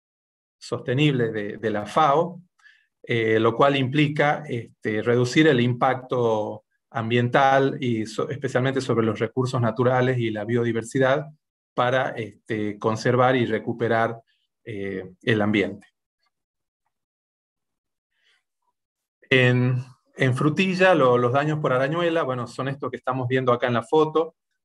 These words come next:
Eh, es una plaga que se alimenta de, del follaje, básicamente, se instala en, en la cara, este, abaxial de la hoja, abajo de la hoja, y allí, este,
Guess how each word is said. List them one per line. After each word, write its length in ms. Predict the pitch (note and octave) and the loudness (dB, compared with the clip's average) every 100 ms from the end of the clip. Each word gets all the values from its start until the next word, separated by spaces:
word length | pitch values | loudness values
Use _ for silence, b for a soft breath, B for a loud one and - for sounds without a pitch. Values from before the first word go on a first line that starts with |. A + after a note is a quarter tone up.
| - | -6
Eh, 280 | B2 A#2+ | -2 -2
es 100 | B2+ | -2
una 220 | C3+ A#2+ A#2 | -2 -2 0
plaga 300 | B2+ C3 B2+ | 2 2 0
que 80 | |
se 180 | A#2+ A#2 | -6 -6
alimenta 680 | A2 A#2 C3+ C#3+ B2+ B2+ A2+ | -4 -2 -2 -2 0 0 0
de, 400 | G#2+ G#2 G#2 G#2 _ _ b _ | -4 -6 -6 -10 _ _ b _
del 420 | A2+ A#2 G#2+ G2+ | -4 -2 0 -2
follaje, 720 | - A#2+ B2 D#3+ - C#3+ E3 D#3+ | 0 2 4 4 2 -2 -4 -4
básicamente, 960 | A#2 B2 A#2+ A#2 B2+ D3 C#3+ E3+ F3+ - _ | -6 -6 -6 -4 0 0 0 0 -2 -10 _
se 200 | - C3 | -4 0
instala 760 | A#2 B2 B2 C#3+ D3 D3 D#3 - | 0 0 0 2 2 2 0 -2
en, 440 | C#3 A2+ A2 - - | -8 -8 -8 -12 -14
en 260 | - A#2+ A2+ | -6 -4 -2
la 160 | G#2+ - | -4 -2
cara, 480 | B2+ C3 B2 A2+ B2+ | 0 2 2 0 -2
este, 580 | G#2+ G2+ _ - G#2 | -8 -8 _ -8 -4
abaxial 640 | G#2+ A2+ A#2+ - D#3 D#3 C3+ | -2 0 0 0 2 4 4
de 100 | B2 | 2
la 140 | A2+ | 2
hoja, 460 | B2+ C#3+ - D3 D3+ | 2 0 0 -4 -4
abajo 380 | A2+ A2+ C3 - | -6 -4 -4 -4
de 80 | B2 | -4
la 140 | A#2+ | -2
hoja, 400 | C#3 C#3 D3+ D#3+ - _ _ _ _ | -2 -4 -6 -10 -12 _ _ _ _
y 140 | - C#3 | 0 2
allí, 420 | C#3 D3+ E3 F3+ | 4 4 2 0
este, 720 | C#3 A2 - - A2 G#2+ G#2 | -2 -6 -6 -4 -2 0 0